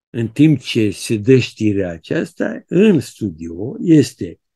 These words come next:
viitorul premier al României, președintele principalului partid, P S D, da? Bun.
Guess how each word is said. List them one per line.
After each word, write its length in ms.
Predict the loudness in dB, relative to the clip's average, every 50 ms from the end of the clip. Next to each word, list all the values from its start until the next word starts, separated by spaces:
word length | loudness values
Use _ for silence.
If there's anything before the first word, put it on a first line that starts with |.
| _ _ _
viitorul 720 | -14 -6 -4 -2 0 0 0 0 0 2 2 4 2 2
premier 380 | 0 0 -2 -2 0 -2 -2 -2
al 200 | -2 -2 -4 -4
României, 520 | -4 -4 -6 -4 -4 -2 2 2 2 2
președintele 880 | 2 2 2 2 2 2 -2 -6 -4 -4 -4 -4 -4 -4 -4 -4 -4 -4
principalului 920 | -4 -4 -6 -4 -4 -6 -4 -2 0 0 2 2 0 0 -2 -4 -6 _ _ _ _ _ _ _ _
partid, 760 | -6 -6 -4 -4 -6 -10 _ -4 0 0 0 0 -2 _ _ _ _ _ _ _ _ _ _
P 60 | 0 0 2
S 120 | 2 0
D, 200 | -2 -2 -2 -2
da? 480 | -6 -8 -10 -10 -10 -10 -10 -10 -12 -16 _ _ _ _ _ _ _ _
Bun. 420 | _ -10 -6 -6 -4 -4 -6 -10